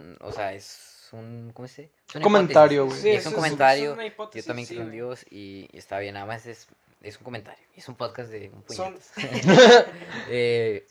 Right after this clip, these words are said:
Speaker 1: si te pones a pensar racionalmente, güey, muy probablemente ha, ha sido un invento, güey.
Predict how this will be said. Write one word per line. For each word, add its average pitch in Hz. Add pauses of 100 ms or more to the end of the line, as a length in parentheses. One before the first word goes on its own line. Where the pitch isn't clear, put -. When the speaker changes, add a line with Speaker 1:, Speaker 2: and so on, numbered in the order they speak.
Speaker 1:
si -
te 131
pones 147
a -
pensar 143
racionalmente, 131
güey, 113 (1900)
muy 117
probablemente 135
ha, 123 (180)
ha 117
sido 123
un 120
invento, 110
güey. 104